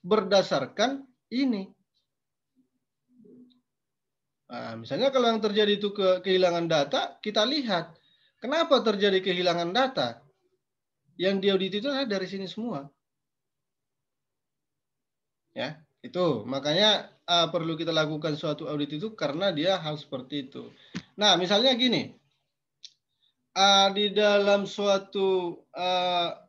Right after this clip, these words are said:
sistem informasi atau suatu komputer itu bekerja di dalam satu perusahaan, ini penyederhanaan dari yang tadi ya.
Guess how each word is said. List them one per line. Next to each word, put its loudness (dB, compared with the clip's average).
sistem -8
informasi -4
atau -4
suatu -6
komputer -6
itu -4
bekerja -6
di -6
dalam -4
satu -10
perusahaan, -6
ini 0
penyederhanaan 0
dari 2
yang -4
tadi -2
ya. -4